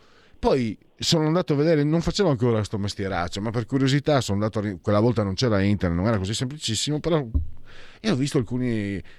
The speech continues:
cioè in Germania lo consideravano, è meglio che non dica perché è una parolaccia, uno stupido. In Francia, eh, lo disprezzavano, in Inghilterra non lo consideravano neppure,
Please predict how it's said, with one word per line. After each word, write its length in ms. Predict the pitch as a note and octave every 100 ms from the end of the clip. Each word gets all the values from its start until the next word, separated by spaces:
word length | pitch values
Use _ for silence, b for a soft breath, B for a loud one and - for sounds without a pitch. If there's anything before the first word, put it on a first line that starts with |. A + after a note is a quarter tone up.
| b b b
cioè 180 | - F3 -
in 120 | F#3+
Germania 640 | D#3 C#3+ F3+ G#3+ A3 G3+
lo 100 | D#3
consideravano, 840 | C#3+ C3+ D3+ D3 D#3+ E3+ D#3+ D#3+ - b b b b b -
è 160 | B2+ D3
meglio 220 | E3 F#3
che 80 | D#3
non 120 | D3+
dica 200 | E3+ F3+
perché 180 | C3 B2
è 40 |
una 120 | C3+
parolaccia, 560 | B2+ A#2+ A2 F#2+ F2+ A#2+
uno 220 | D#3+ F3
stupido. 680 | D#3+ - B2+ - F2+ F2+ F2+ B B -
In 160 | D#3
Francia, 720 | D3+ F3+ F#3+ G#3 - A3 G#3 -
eh, 760 | C#3 C3+ C3 B2+ B2+ B2 A#2
lo 220 | A2+ C3+
disprezzavano, 880 | C#3 D3 - C#3+ - A#2+ G2 G2+ A2
in 160 | D#3 F3+
Inghilterra 560 | G3 F3 - G3 G#3
non 140 | F#3 D3+
lo 80 | C3+
consideravano 640 | C3 C#3+ C#3+ D#3 D#3 D3
neppure, 640 | B2+ - G#2 F2 F2 E2+